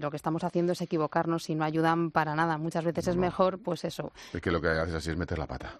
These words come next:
Speaker 1: Eh, efectivamente. A veces no hace falta decir nada, basta, eh, dar la posibilidad de que la gente cuente lo que siente, dar un abrazo, coger la mano, como decías tú,
Speaker 2: Ujú.
Speaker 1: tocar. Quizás lo que puede generar más dudas, a mí por lo menos es lo que me genera más dudas, es cuando hay niños pequeños, ¿no?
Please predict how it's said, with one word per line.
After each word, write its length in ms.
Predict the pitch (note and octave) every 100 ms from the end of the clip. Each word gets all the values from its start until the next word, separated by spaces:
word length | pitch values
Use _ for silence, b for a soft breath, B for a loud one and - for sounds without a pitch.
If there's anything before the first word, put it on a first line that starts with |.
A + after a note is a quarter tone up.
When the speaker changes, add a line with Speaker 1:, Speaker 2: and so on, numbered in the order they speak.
| -
Speaker 1:
Eh, 320 | F#3+ F3 - -
efectivamente. 800 | F3 E3 - D#3+ D3 D3 - -
A 80 |
veces 240 | E3+ A3 G#3
no 80 | G3+
hace 120 | G3+
falta 300 | G3 F#3 F#3
decir 240 | F#3+ F#3+
nada, 260 | G3 A#3+ G#3
basta, 520 | F3+ - F#3+ F#3 F3
eh, 380 | F3 E3 D#3+ D#3
dar 320 | D#3 E3+ G#3+
la 80 | A3
posibilidad 460 | G#3+ G#3+ G#3 G3+ G3+
de 80 | G3+
que 160 | G3
la 100 | F3+
gente 280 | E3+ G3 F#3
cuente 320 | - G3 F#3
lo 100 | F3+
que 80 | E3+
siente, 540 | D#3+ A#3 C4 G#3 A3+ B B B B
dar 240 | E3+ F3
un 100 | F3+
abrazo, 360 | D#3+ F3 A3 G3
coger 340 | E3+ - F#3+
la 80 | E3+
mano, 300 | D#3+ G#3 F#3
como 180 | F3 E3+
decías 380 | E3 F3 E3+ -
tú, 100 | F#3+
Speaker 2:
Ujú. 80 | F3
Speaker 1:
tocar. 360 | D#3+ G3+ F#3+ B B B B -
Quizás 300 | G3 G#3 A3
lo 80 |
que 100 | B3+
puede 220 | A#3+ A#3+ A#3+
generar 340 | A#3+ A3+ G#3+
más 160 | G3+ F#3
dudas, 220 | A3 F#3+
a 80 | F3
mí 120 | G#3
por 120 | G#3
lo 80 | F#3+
menos 240 | G3+ F#3+
es 80 | F#3
lo 100 | F#3
que 80 | F#3
me 100 | F#3
genera 320 | F#3+ F#3 F#3
más 200 | F3 F3
dudas, 240 | G3 F#3+
es 100 | G3+
cuando 240 | - A3 G3+
hay 80 | G3+
niños 400 | G3 G3+ G3+ -
pequeños, 560 | D3 D3 C3 B2 B2
¿no? 180 | D3+ A#3